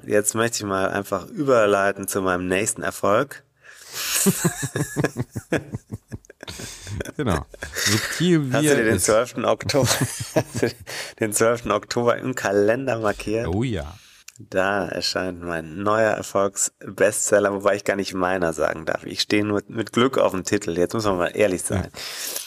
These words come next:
Speaker 1: Ich habe nur geholfen, dass ein Werk entstanden ist, was von einem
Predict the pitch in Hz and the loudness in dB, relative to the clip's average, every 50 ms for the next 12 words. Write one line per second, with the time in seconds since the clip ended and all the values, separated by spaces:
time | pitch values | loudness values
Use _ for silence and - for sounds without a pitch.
0 | - - - - - - 107 113 117 113 98 101 92 95 107 117 110 - 107 98 | -12 -14 -14 -8 -4 -2 0 2 2 4 4 4 4 4 4 2 2 -2 0 2
1 | 92 90 87 - - - - 92 90 90 87 87 87 85 90 98 - - - 98 | 2 2 2 0 -2 -2 -2 -2 -2 -2 0 0 2 2 2 0 -2 -4 -4 -2
2 | - - - - 95 98 98 104 92 98 98 95 90 - - - 92 90 - - | -2 0 2 0 0 0 0 -4 -6 -4 -4 -4 -4 -2 0 0 0 0 0 -2
3 | - - 92 87 - 95 90 85 85 82 | -4 -4 -4 -4 -4 -6 -8 -8 -8 -10